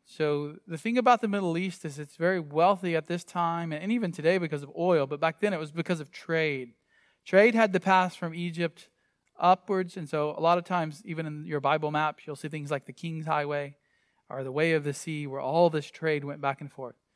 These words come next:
So his, his uncle is doing well. Muhammad does well. At twenty-five years old, he marries a forty-year-old wife. Why would he marry someone forty years old? Probably because she had some influence, some power.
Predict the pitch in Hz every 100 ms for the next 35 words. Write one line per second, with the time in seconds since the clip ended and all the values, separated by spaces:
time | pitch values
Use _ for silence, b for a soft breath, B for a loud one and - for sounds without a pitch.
0 | b b b b - 180 170 190 175 190
1 | 196 202 185 185 _ 226 151 175 165 156
2 | 151 147 147 156 147 180 165 151 _ _
3 | 147 147 139 139 135 - _ _ - 151
4 | 208 196 180 160 156 151 156 156 - _
5 | _ _ _ 175 170 165 160 151 160 147
6 | - 196 185 175 160 156 143 143 131 156
7 | 127 _ _ _ _ _ _ _ _ _
8 | _ _ _ _ _ _ - 160 160 160
9 | 151 147 147 151 143 143 156 151 151 151
10 | 147 151 143 - 180 170 165 156 151 151
11 | - 156 147 139 147 143 147 143 139 135
12 | 135 - - 135 131 - 135 131